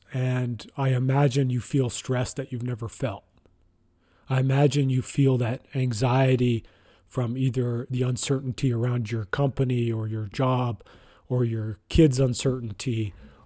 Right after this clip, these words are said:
or your, your spouse's uncertainty or the world's uncertainty. Maybe you have invested in the market and it's changed.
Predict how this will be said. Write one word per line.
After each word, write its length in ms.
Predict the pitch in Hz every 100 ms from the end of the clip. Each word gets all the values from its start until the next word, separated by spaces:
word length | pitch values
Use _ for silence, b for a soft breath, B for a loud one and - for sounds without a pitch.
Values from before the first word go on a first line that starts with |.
| b
or 440 | 135 127 123 117 95 95 b b b _ _ -
your, 260 | - 120 120 - 349
your 440 | 131 127 113 110 - - -
spouse's 640 | - - 143 160 - 135
uncertainty 1040 | 127 110 - 135 120 - 104 - 107 95 - - _ _ _ _ _ _ _ _
or 120 | 131 131
the 80 |
world's 460 | 120 113 208 233 131
uncertainty. 800 | 127 113 - 120 104 101 - 104
Maybe 280 | 117 131 135
you 380 | 131 135 135
have 220 | 123 123 117
invested 840 | 123 123 131 120 113 135 - 131
in 100 | 135
the 60 | 123
market 540 | 123 147 - 135 107
and 160 | 104 104
it's 160 | -
changed. 680 | - 117 98 92 - -